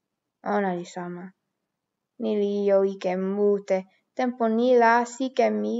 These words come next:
li tawa kepeken tenpo lili. A? Tenpo lili, lili la ona li sike. Mi awen ala li lape ala, tenpo ali la mi pime ali seli.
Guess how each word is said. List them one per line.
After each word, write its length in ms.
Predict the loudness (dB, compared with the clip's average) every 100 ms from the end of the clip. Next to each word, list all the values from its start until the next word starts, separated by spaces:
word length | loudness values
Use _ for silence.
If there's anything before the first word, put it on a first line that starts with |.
| -6
li 100 | -8 -8 -2
tawa 260 | 0 0 -2
kepeken 440 | -8 -8 -10 -10 -8
tenpo 400 | -4 -6 -6 -6
lili. 500 | -4 -2 -2 -2 -2 -6 _ _ _ _ _ _ _ _ _ _
A? 120 | -12 -12 -12 _ _ _ _ _ _ _ _ _ _
Tenpo 320 | -4 0 2 4
lili, 600 | 4 0 0 0 0 0 0
lili 260 | -2 0 0
la 120 | 0 -2 -4
ona 160 | -4 -6
li 80 | -6
sike. 540 | -10 -14 -14 -18 -20 _ _ _ _ _ _ _ -8
Mi 120 | -2 2
awen 400 | 4 2 2 0
ala 280 | 0 0 -2
li 160 | -6 -6
lape 400 | -6 -6 -8 -10 -6 -4
ala, 220 | -4 -8 -14 -20 -12
tenpo 280 | -10 -6 -4 -2
ali 240 | 0 -2 -2
la 140 | -4 -4
mi 140 | -8 -12 -12
pime 320 | -6 -4 -4 -6
ali 200 | -8 -12
seli. 560 | -14 -8 -2 -2 -2 -8